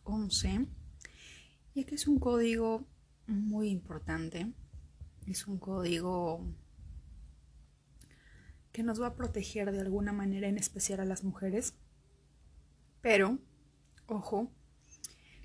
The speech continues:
que nadie está exento de este tipo de agresión,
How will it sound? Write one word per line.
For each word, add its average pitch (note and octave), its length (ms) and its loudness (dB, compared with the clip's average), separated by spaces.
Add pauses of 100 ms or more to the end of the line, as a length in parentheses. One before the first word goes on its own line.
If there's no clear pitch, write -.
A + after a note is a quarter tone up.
(120)
que A#3 220 4
nadie A#3+ 680 4
está G3+ 420 0
exento G3 640 0
de F#3 60 -2
este F#3 200 -4
tipo F#3+ 480 -2
de F#3 240 0 (640)
agresión, F#3+ 680 -2